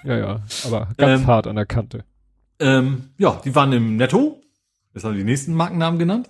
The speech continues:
Speaker 1: Ja, aber in
Speaker 2: Ähm,
Speaker 1: welchem? Dem mit dem Hund oder dem anderen?
Speaker 2: <laughs> Das hab ich schon, das, ich muss mal nach-, ich ruf noch mal an.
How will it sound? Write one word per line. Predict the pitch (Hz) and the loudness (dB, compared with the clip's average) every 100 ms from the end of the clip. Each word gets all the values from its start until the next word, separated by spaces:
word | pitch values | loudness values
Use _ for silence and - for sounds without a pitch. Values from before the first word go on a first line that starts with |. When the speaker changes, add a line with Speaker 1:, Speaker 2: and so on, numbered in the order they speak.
| - 147 | -8 -2
Speaker 1:
Ja, | 113 - | -2 0
aber | 135 143 | 2 4
in | |
Speaker 2:
Ähm, | 143 | 6
Speaker 1:
welchem? | 151 147 139 113 | 6 6 2 0
Dem | 123 123 | 2 2
mit | 117 | 0
dem | 107 | 0
Hund | 107 202 262 - | 0 0 -2 -4
oder | 196 | 0
dem | 180 170 | 0 -2
anderen? | 104 104 101 78 - 494 - | -4 -6 -8 -12 -16 -6 -4
Speaker 2:
<laughs> | - - - - - - | -2 0 -2 -2 -10 -2
Das | 175 - 180 - - | -2 -2 -4 -2 0
hab | - | 0
ich | - | 0
schon, | 180 | -2
das, | 156 151 143 185 381 | 0 -4 -2 0 0
ich | 143 | 0
muss | 185 160 | 0 0
mal | 151 135 | 0 2
nach-, | 120 127 | 2 0
ich | 135 | -2
ruf | 190 160 | -2 -2
noch | |
mal | 123 | -2
an. | 107 | -2